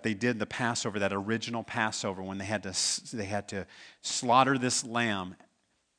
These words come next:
and put its blood over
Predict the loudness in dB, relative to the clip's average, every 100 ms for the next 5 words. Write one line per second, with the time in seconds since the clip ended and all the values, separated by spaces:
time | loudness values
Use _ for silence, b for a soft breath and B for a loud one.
0 | _ b -10 -8 0 2 2 -4 -2 6
1 | 8 8 4 -4 -18 _ _ _ _ 0
2 | 2 2 0